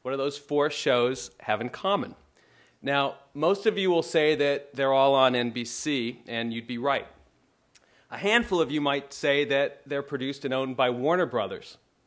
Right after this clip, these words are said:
and you'd also be right. Most viewers identify television shows with the networks, so they're generally unaware of who actually produces and owns the series. And in our case, they usually don't know that our television group happens to be the leading supplier of T V content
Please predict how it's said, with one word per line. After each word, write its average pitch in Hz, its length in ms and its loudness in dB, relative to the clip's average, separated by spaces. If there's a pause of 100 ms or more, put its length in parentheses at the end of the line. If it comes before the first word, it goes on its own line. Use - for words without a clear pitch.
(200)
and 107 100 -6
you'd 139 140 0
also 156 380 4
be 98 160 -10
right. 92 260 -8 (920)
Most 208 320 2
viewers 196 560 2
identify 156 600 2
television 139 600 -4
shows 131 520 0
with 123 140 -6
the 135 80 -2
networks, 127 720 0 (260)
so 139 440 -2
they're 151 120 -2
generally 202 460 0
unaware 143 360 0
of 127 100 0
who 135 120 -4
actually 135 300 -4
produces 127 720 -4 (420)
and 131 160 -2
owns 131 240 -2
the 120 60 -14
series. 117 500 -12 (800)
And 143 320 0
in 160 100 2
our 170 160 6
case, 160 300 -2
they 151 80 -4
usually 151 320 -4
don't 143 220 0
know 135 160 -2
that 127 120 -4
our 127 160 0
television 131 640 -4
group 117 420 -8
happens 135 360 -4
to 135 80 -14
be 131 100 -4
the 131 60 -4
leading 139 420 -4
supplier 131 560 2
of 131 140 -10
T 147 160 -8
V 147 160 -6
content 113 540 -6